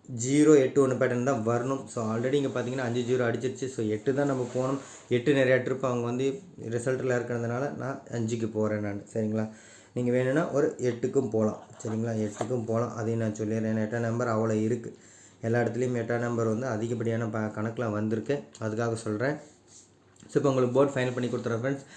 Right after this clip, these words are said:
அதுக்கு முன்னாடி நான் திரும்ப நான் சொல்றேன், என் சேனல் உங்களுக்கு பிடிச்சிருந்தா லைக் பண்ணுங்க, ஷேர் பண்ணுங்க, சப்ஸ்கிரைப் பண்ணி வச்சுக்கோங்க.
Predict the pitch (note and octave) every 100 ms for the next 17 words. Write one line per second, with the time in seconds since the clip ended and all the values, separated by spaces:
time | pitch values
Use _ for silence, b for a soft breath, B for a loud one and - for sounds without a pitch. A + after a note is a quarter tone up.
0 | B B B2 C3 C#3 C3+ A2+ B2 C3 B2+
1 | B2 A#2 A#2 A#2+ A2+ A#2+ B2+ C3 A#2+ A2+
2 | A2+ A2+ A#2 A#2+ A#2 A2+ A2+ A2+ A2+ A2+
3 | A2+ A2+ - A2+ A2+ A2+ A2+ A2 A2 G#2+
4 | - B2 A2+ A2 G#2+ - A2+ G#2+